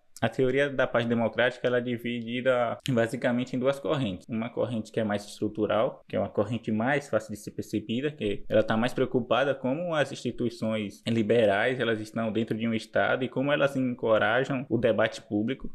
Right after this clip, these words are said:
E essa mesma ideia de remover as ambições dos líderes políticos, né? Ela tá pensando mais nisso, nessa,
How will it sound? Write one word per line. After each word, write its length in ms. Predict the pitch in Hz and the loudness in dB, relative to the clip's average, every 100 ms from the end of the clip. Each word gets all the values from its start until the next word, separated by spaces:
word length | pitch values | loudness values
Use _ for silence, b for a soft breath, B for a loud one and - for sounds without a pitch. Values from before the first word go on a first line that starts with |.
| - | -4
E 100 | 131 | -2
essa 180 | - | 0
mesma 280 | 135 160 190 | -2 -2 -2
ideia 240 | 160 135 131 | 0 0 0
de 320 | 131 131 123 | -2 -4 -4
remover 480 | 139 160 156 139 147 | -2 0 2 2 2
as 100 | 143 | 2
ambições 580 | 139 151 - 123 139 | 0 -2 0 0 0
dos 220 | 147 156 123 | -2 -2 0
líderes 400 | 110 110 110 - | 2 2 0 0
políticos, 400 | 165 107 104 127 | 2 2 -2 -6
né? 160 | 113 | -8
Ela 240 | - 113 107 | -4 0 0
tá 200 | - 110 | 2 -2
pensando 480 | - 123 - 117 123 | 0 -4 0 -2 0
mais 240 | 131 139 | -4 -4
nisso, 280 | 107 101 - | -4 -4 -4
nessa, 480 | 110 - 110 113 | -6 -4 -4 -4